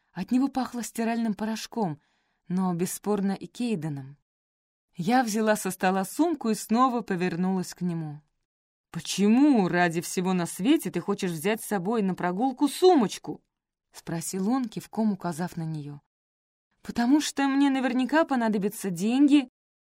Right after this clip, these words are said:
и, конечно, телефон, а еще бальзам для губ, носовые платки и...» Кейден поморщился. «Может быть, мне все-таки стоит оставить тебя здесь?» Пф!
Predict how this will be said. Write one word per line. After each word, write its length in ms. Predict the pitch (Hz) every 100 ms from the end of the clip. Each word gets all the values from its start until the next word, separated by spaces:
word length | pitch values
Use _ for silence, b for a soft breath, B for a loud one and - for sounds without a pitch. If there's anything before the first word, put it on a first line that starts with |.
| _ _ -
и, 80 | 196
конечно, 500 | 226 240 262 262 226
телефон, 680 | 226 214 214 214 247 254 - _ -
а 100 | 220
еще 180 | 294
бальзам 460 | 302 285 214 330 311
для 160 | 247 185
губ, 260 | 196 285
носовые 400 | 262 208 226 247
платки 560 | 226 214 196 - 254 320
и...» 320 | - 254 269 _ _ _ _ _
Кейден 400 | 180 180 180 170
поморщился. 960 | 185 180 180 156 - 143 - 143 139 _ _ _ _ _ _ _ _ _ _ -
«Может 380 | 175 185 190 170
быть, 400 | 196 190 - -
мне 220 | 180 185
все-таки 360 | 185 190 175 180
стоит 380 | - 180 175 175
оставить 420 | - 175 170 170
тебя 260 | 190 165
здесь?» 500 | 156 160 180 - - _ _ _ _ _ _ _ _ _ _
Пф! 460 | - - - -